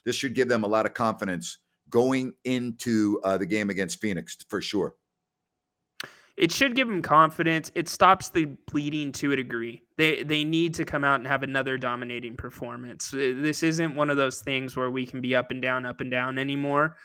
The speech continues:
Speaker 2: They put together six quarters, as you said, and they need to show up against Phoenix and go into the break strong.
Speaker 1: Yeah, I'm, uh, we said this last week on February second. Ryan and I were both surprised that he was not named to the All-Star team, but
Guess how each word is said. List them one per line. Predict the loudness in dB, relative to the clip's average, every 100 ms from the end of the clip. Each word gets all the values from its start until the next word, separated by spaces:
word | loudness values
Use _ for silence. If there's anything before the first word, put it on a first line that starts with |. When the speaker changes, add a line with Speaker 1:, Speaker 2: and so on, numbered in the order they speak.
| -20 -6
Speaker 2:
They | -4
put | 2 0
together | 6 4 6
six | 2 -2 -4
quarters, | 0 2 4 2
as | 0 0
you | -4
said, | -2 2 2 0 -6
and | -10 -8
they | -8
need | -6 -4 -6 -6
to |
show | -6 -6 -6
up | -12
against | -14 -10 -8
Phoenix | -2 0 0 -2
and | -8
go | -6
into | -6 -8
the | -10
break | -10 -10 -10
strong. | -10 -10 -12 -16 _ _ _ _ _ _ _ _ _ 4
Speaker 1:
Yeah, | 6 6
I'm, | 4 -2 -8 -4
uh, | -2 0
we | 0
said | 4 6 6
this | 4 2
last | 2 2
week | 2 0 0 -18 -6
on | -4 0
February | 0 2 0 2
second. | 2 0 0
Ryan | 0 2
and | 2 2
I |
were | 2
both | 2 0 0
surprised | -4 0 2 4 2 -6 -20 -20 -4
that | -2
he | 0 0
was | 0 -2
not | -2 -2 -2 -6 _ _ _
named | -2 0 0
to | -2
the | 0
All-Star | 2 0 2 0
team, | 0 -2 0
but | 0 -2